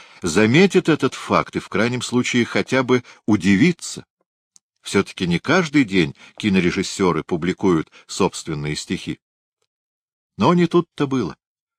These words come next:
Конечно, неважное качество стихов, без сомнения, имело значение для глухого безмолвия, но главный вывод, который я сделал, интеллигенция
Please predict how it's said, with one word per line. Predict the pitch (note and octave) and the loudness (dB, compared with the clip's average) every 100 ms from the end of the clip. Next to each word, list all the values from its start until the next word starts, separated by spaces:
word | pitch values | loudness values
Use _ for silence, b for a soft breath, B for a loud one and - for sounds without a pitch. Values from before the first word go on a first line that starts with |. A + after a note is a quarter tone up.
| _ _ _ _ _ _ _ | _ _ _ _ _ _ _
Конечно, | C#3+ E3 F3 - G2 | 0 2 2 0 0
неважное | F#2 F#2+ B2 G2 F#2 | 2 2 0 0 -2
качество | F2+ A#2 A2 G#2+ - F#2 | 0 -2 -2 -6 -6 -6
стихов, | - - F2+ A#2+ B2 F#2 | -4 -6 -2 0 0 0
без | F#2+ | -6
сомнения, | - F2+ E2+ A2 G#2+ G2+ G2 | -2 0 2 2 4 2 2
имело | F#2+ E2+ A2 G2+ | 0 0 0 0
значение | D#2+ F#2 - A2+ G#2 F#2 | -2 -4 -2 -2 0 0
для | D#2+ F2 E2+ | 0 -2 0
глухого | E2+ E2 G2+ F2+ | -2 -2 0 0
безмолвия, | E2 E2 E2+ C3 B2 A#2+ A#2 B B B | 0 -2 0 0 0 0 0 B B B
но | - F#3+ | 0 2
главный | G2 G#2 D#3 E3 E3 | 4 4 4 2 2
вывод, | D#3 D#3+ D3+ - - _ _ _ | 4 4 2 -4 -16 _ _ _
который | - G#2+ A#2+ A2+ | -4 0 2 2
я | A2 G#2 | 2 0
сделал, | F#2+ E2+ G2 G2 F2+ b b b b | 0 0 2 0 -2 b b b b
интеллигенция | F#2 F#2 - F2+ E2+ G#2 E3+ E3+ - D3+ D3+ | -2 0 2 2 4 4 4 0 0 0 0